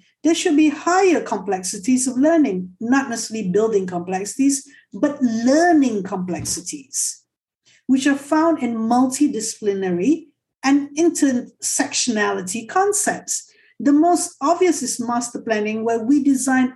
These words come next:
outside the boundaries and into design problems found in neighborhood and communities. That is why site context, issues-driven projects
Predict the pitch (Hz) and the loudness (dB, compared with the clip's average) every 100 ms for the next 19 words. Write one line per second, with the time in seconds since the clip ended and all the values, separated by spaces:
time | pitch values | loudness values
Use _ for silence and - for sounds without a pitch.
0 | - 254 - - - 285 359 370 185 185 | -6 -8 -6 -4 -2 0 0 0 0 -2
1 | 185 190 180 175 185 269 302 - _ _ | 0 0 -2 -2 0 0 0 -6 _ _
2 | _ _ - 262 254 311 311 302 220 240 | _ _ -2 0 2 2 4 2 0 0
3 | 262 254 254 - 226 214 208 214 - - | 0 2 0 0 -2 0 -2 -4 -6 -8
4 | - 349 392 254 202 190 240 226 233 277 | -4 0 2 2 0 -4 -4 -2 2 4
5 | 254 214 185 190 - 247 - 269 285 370 | 4 2 0 -2 -2 -4 0 2 2 2
6 | 381 - 170 170 - - _ _ - 202 | -2 -4 -6 -6 -8 -10 _ _ -4 0
7 | 381 - 320 - 220 190 190 226 247 - | 0 0 -2 -2 -4 -2 -2 -2 -2 2
8 | 302 302 - 233 208 190 180 180 - _ | 2 0 -2 -4 -4 -4 -6 -6 -12 _
9 | 320 320 - 196 185 185 226 214 208 185 | 2 2 -2 -4 -4 -4 -2 0 -2 -4
10 | 170 165 170 175 180 - | -4 -4 -8 -8 -8 -10